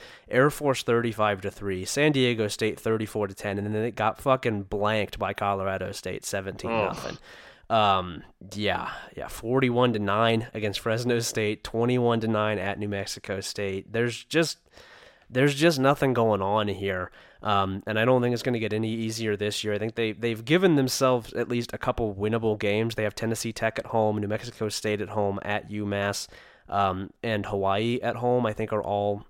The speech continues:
Speaker 1: somewhat winnable. They also go to Nevada. That, that's a game that they could maybe try to pull out, but, um, <sighs>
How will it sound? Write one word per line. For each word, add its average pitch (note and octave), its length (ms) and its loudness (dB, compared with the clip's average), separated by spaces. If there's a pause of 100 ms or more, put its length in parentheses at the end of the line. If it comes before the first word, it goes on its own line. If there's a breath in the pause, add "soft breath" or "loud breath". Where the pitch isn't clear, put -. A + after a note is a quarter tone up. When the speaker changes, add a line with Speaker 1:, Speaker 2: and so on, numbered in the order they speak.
(260)
Speaker 1:
somewhat G#2+ 600 -2 (100)
winnable. A#2 440 0
They G#2+ 100 0
also G2 200 -4
go F#2+ 160 -4
to G2+ 200 -8
Nevada. F#2+ 400 -6
That, F#2+ 240 -10
that's F#2+ 180 -12
a G2 60 -14
game F#2+ 220 -10
that F2+ 140 -12
they F2+ 120 -10
could - 420 -12 (460 loud breath)
maybe F#2 240 -10
try G#2 220 -2
to G2 80 -2
pull F#2+ 240 -4
out, G2 260 -2
but, G2+ 200 -4 (460 loud breath)
um, F2+ 580 -4 (180)
<sighs> - 120 -16